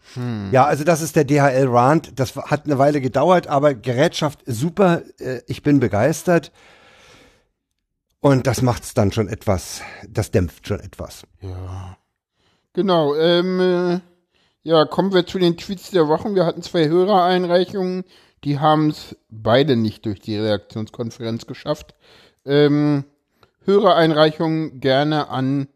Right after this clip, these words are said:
Speaker 1: ja, wie machen wir das? Gerne an H D M Z Unterstrich Podcast auf Twitter. Da passen die
Speaker 2: Ja.
Speaker 1: irgendwie am besten hin, würd
Speaker 2: Oder
Speaker 1: ich sagen,
Speaker 2: an
Speaker 1: ne?
Speaker 2: info, info at hör doch mal zu punkt de.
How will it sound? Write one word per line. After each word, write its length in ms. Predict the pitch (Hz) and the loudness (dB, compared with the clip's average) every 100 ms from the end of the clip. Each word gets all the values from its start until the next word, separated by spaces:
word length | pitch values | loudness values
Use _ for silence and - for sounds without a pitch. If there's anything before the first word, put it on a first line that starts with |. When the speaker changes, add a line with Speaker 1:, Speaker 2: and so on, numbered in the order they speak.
| _ _ _ _ | _ _ _ _
Speaker 1:
ja, 280 | - 127 123 | -4 0 0
wie 60 | 127 | 0
machen 300 | 131 139 165 | -2 0 2
wir 80 | 147 | 4
das? 240 | 147 143 | 2 0
Gerne 300 | 127 139 151 | 2 2 2
an 180 | 139 127 | 0 0
H 140 | 143 | 0
D 100 | 139 | 0
M 260 | 135 127 123 | 0 -4 -8
Z 380 | - 151 - - _ | -10 -10 -10 -14 _
Unterstrich 580 | 147 143 127 - 131 - | -4 -2 -2 -6 -14 -8
Podcast 440 | 147 - 135 120 | -8 -4 -4 -4
auf 140 | 107 - | -8 -14
Twitter. 460 | - 135 110 110 - _ _ _ _ - | -12 -10 -6 -6 -8 _ _ _ _ -10
Da 100 | 120 | -8
passen 340 | - 135 135 | -6 -6 -4
die 80 | 113 | -2
Speaker 2:
Ja. 160 | 120 95 | -2 0
Speaker 1:
irgendwie 140 | 113 117 | 0 -2
am 100 | 110 | 0
besten 400 | 127 - - 107 | -2 -4 -8 -6
hin, 300 | 107 117 110 | -4 -4 0
würd 80 | |
Speaker 2:
Oder 200 | 139 170 156 | 2 4 4
Speaker 1:
ich 40 | |
sagen, 220 | - 131 | 2 0
Speaker 2:
an 80 | 110 | 0
Speaker 1:
ne? 60 | 139 | 0
Speaker 2:
info, 440 | 165 131 165 160 - | -2 -2 -2 -2 -2
info 380 | 135 156 151 | -2 0 -2
at 180 | 131 127 | -2 -2
hör 100 | 135 | -2
doch 140 | 135 127 | -2 0
mal 200 | 127 120 | -2 -2
zu 200 | - 127 | -8 -8
punkt 260 | 123 113 | -6 -6
de. 320 | 113 98 98 | -4 -2 -4